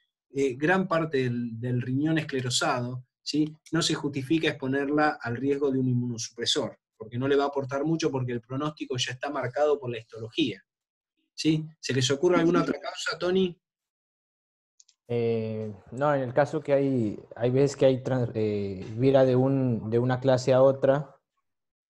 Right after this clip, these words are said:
Speaker 2: acompañada de deterioro y también para ajustar el, el tratamiento.
Speaker 1: Bien, bien, perfecto. Muchas veces vemos cambio, un paciente que tenía una, una mesangial, ¿sí? Una forma leve, ¿sí?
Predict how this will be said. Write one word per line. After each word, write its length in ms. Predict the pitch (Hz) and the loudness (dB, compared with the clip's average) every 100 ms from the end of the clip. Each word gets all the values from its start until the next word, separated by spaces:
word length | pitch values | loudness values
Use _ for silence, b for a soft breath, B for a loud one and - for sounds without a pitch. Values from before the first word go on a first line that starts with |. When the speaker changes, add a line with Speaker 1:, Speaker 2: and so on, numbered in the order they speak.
| - | -18
Speaker 2:
acompañada 500 | 110 113 117 123 127 | -8 -2 0 2 2
de 80 | 123 | 2
deterioro 440 | 127 123 139 147 | 0 0 2 0
y 120 | 120 | 0
también 300 | 113 110 120 | -4 -6 -6
para 160 | 120 113 | -4 -6
ajustar 360 | 107 - 117 | -6 -2 0
el, 320 | 117 104 95 - - | 0 -4 -8 -16 -12
el 140 | 113 | -8
tratamiento. 680 | 113 104 113 120 107 - 107 _ _ _ _ _ _ _ _ _ - | -6 -4 -2 -2 -6 -10 -20 _ _ _ _ _ _ _ _ _ -4
Speaker 1:
Bien, 360 | 143 117 104 _ _ _ _ | -4 -4 -18 _ _ _ _
bien, 240 | 131 113 | -20 -20
perfecto. 480 | 113 _ - - 110 | -20 _ 0 0 0
Muchas 300 | 139 156 151 | -2 0 2
veces 380 | 170 175 165 127 | 2 2 2 0
vemos 300 | 151 165 139 | -4 -4 -2
cambio, 340 | - 180 135 | 0 0 0
un 100 | 143 | -2
paciente 400 | 143 139 170 160 | -2 -2 0 0
que 80 | 131 | -2
tenía 600 | 127 143 160 151 139 127 131 | -2 0 2 2 0 -4 -4
una, 400 | 143 139 131 131 | -4 -2 -2 -2
una 480 | 156 143 131 127 123 | 0 0 0 -2 -2
mesangial, 920 | 123 123 127 131 - 208 185 190 196 _ _ _ _ | 0 -2 -2 -4 0 2 2 0 -4 _ _ _ _
¿sí? 160 | - 165 | -6 -2
Una 180 | 143 | -2
forma 360 | 127 170 165 156 | -2 -2 2 4
leve, 580 | 202 185 185 190 185 - | 6 6 4 2 0 -6
¿sí? 360 | - 165 190 | -4 -2 -4